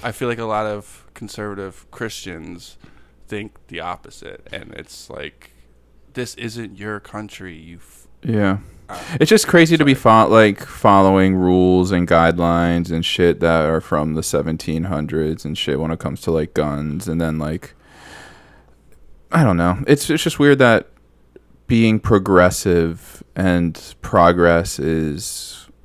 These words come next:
Speaker 2: frowned upon. I don't, I don't, I don't know what to do or say.
Speaker 1: I know. Isn't it
Speaker 2: It
Speaker 1: weird to call yourself a conservative? It's like,
Speaker 2: <laughs>
Speaker 1: hmm.
Speaker 2: Yeah.
Speaker 1: That means you're, like, just, it's just tradition. Let's keep
Speaker 2: <laughs>
Speaker 1: traditions.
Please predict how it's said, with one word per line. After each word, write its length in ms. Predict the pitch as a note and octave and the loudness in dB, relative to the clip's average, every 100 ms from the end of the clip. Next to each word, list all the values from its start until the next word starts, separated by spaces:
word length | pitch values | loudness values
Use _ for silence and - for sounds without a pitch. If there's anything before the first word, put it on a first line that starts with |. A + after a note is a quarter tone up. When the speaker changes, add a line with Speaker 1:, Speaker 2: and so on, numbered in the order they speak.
| _ _ _ _ - | _ _ _ _ -4
Speaker 2:
frowned 380 | - E2+ D#2+ | 0 2 2
upon. 460 | D2+ - D#2 D2 A#2 - _ _ F#2+ | 0 -4 -4 -6 -10 -16 _ _ 2
I 120 | G2 | 4
don't, 40 | F2 | 4
I 140 | F2 | 2
don't, 200 | D#2+ C#2+ - _ _ _ _ _ _ - | 0 -6 -12 _ _ _ _ _ _ -12
I 80 | C#2+ | -12
don't 100 | G1+ | -12
know 60 | G1+ | -18
what 140 | - | -20
to 180 | - A#1 - _ _ _ _ _ - - F#2 | -20 -20 -20 _ _ _ _ _ -20 -20 -12
do 160 | F#2 B1 | -8 -4
or 160 | C#2+ | -4
say. 100 | C#3+ | 0
Speaker 1:
I 40 | D3 | 2
know. 180 | C3 A#2 | 2 2
Isn't 180 | C3+ | -2
it 60 | - | -4
Speaker 2:
It 60 | B2+ | 0
Speaker 1:
weird 260 | B2 C3 | 0 0
to 100 | C#3 | -2
call 260 | C3+ C3 A#2+ | -2 0 2
yourself 440 | C3+ B2+ C#3+ B2+ | 0 0 0 0
a 40 | C3 | -2
conservative? 600 | B2+ A2+ F2+ F2+ G2+ G#2+ | -10 -10 -12 -12 -12 -12
It's 140 | A#2+ A#2 | -10 -6
like, 320 | G#2+ G#2 - - | -6 -8 -16 -8
Speaker 2:
<laughs> 80 | D3 | -8
Speaker 1:
hmm. 220 | F#3 - F#2+ C3+ - - _ _ _ _ _ _ _ _ _ | -6 -8 -8 -12 -12 -18 _ _ _ _ _ _ _ _ _
Speaker 2:
Yeah. 160 | G#2+ - | -16 -6
Speaker 1:
That 160 | C#3+ C#3 | -2 2
means 300 | C3+ B2+ B2+ | 2 0 -2
you're, 220 | A#2+ A2+ | -2 -2
like, 440 | G#2+ G2+ G2+ - - _ _ _ _ | -2 -4 -8 -18 -20 _ _ _ _
just, 320 | C#3 - - - _ - _ _ - | -12 -12 -16 -20 _ -20 _ _ -8
it's 240 | B3+ C4 | -8 -6
just 260 | - F#3+ - | -4 -6 -4
tradition. 400 | F3 B2 - G#2+ | -4 -4 -6 -10
Let's 160 | B2+ - | -12 -4
keep 160 | - - | 2 2
Speaker 2:
<laughs> 40 | |
Speaker 1:
traditions. 800 | - - - - - - - | 2 -4 -6 -10 -12 -20 -20